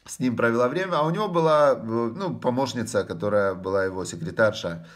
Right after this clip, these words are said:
И эта секретарша, ну, она ему там, э, п-, помогала где-то в поездках, может, не знаю, где она ему помогала.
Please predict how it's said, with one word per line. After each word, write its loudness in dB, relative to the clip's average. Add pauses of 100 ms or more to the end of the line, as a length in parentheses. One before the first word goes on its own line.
(280)
И 0
эта -2
секретарша, 2
ну, -2
она 2
ему -2
там, -4
э, -2 (500)
п-, -8 (220)
помогала 2
где-то -6
в -16
поездках, -4
может, -8
не -6
знаю, -4
где -6
она -6
ему -6
помогала. -2